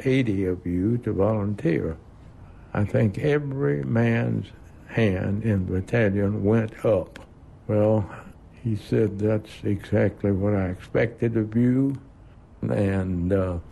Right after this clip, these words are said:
I was one of the few selected to go to, uh, Hollywood, and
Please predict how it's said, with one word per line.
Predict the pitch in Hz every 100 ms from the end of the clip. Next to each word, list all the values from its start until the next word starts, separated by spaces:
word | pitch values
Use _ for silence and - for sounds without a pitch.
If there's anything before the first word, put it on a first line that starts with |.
| - - - - -
I | 104 98
was | 98 101 92
one | 95 95
of | 95 98
the | 87
few | - 98 101
selected | 98 101 95 92 - 92 92 95
to | 92
go | 95 92 92 50 - -
to, | - 50 50 50 50
uh, | 50 50 - -
Hollywood, | 101 98 98 98 104 101 90 -
and | 95 95 95 95 92